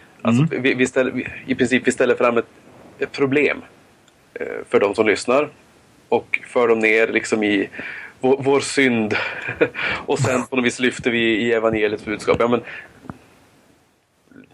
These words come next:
Speaker 1: lite förenklat beskrivet.
Speaker 2: Ja.
Speaker 1: Men, men att, nu menar jag inte främst en enskild predikan. En del människor blir kvar där nere på botten.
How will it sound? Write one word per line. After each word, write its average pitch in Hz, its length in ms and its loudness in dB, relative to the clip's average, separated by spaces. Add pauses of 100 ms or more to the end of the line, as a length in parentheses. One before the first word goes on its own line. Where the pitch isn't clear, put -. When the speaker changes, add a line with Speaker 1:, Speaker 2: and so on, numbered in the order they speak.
(120)
Speaker 1:
lite 113 400 2 (100)
förenklat 107 420 2
beskrivet. 90 520 -2 (260)
Speaker 2:
Ja. 117 240 2 (280)
Speaker 1:
Men, 139 260 0
men 139 140 4
att, - 260 -2 (760)
nu 127 160 2
menar 123 200 4
jag 120 40 6
inte 117 120 0
främst 123 300 0
en 123 80 2
enskild 131 320 2
predikan. 143 380 2
En 139 160 4
del 180 220 2
människor 127 480 2
blir 120 220 2
kvar 156 320 2
där 110 80 2
nere 113 220 4
på 131 100 -4
botten. 135 420 -4